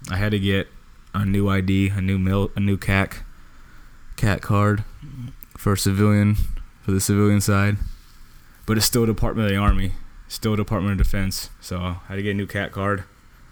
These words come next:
Um, went down and got that. Small fucking world, man. I go to Camp Parks to get my I D, right? Um,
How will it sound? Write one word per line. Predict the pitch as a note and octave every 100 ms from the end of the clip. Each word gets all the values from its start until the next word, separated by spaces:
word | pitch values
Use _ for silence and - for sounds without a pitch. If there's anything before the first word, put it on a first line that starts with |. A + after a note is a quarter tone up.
| - - -
Um, | A2+ C3 F2+ F#2 F2+ - - - - - - - - - - - - - - - -
went | G#2 F#2+
down | G2+ G2
and | G2
got | G2 F#2
that. | G2+ G2 G2+ - - - - - - -
Small | - E3
fucking | C#3+ D3+ B2+ G2+
world, | G#2 F#2+
man. | F#2 F#2+ F2+ - - - - -
I | A2
go | C3 C3
to |
Camp | - A#2 G2
Parks | G#2 F#2+ F2+
to | -
get | F#2+
my | G2 F#2
I | F2+
D, | F#2+
right? | F#2 F#2 F#2 - - - - - - - -
Um, | F#2+ F2+ F#2 F2+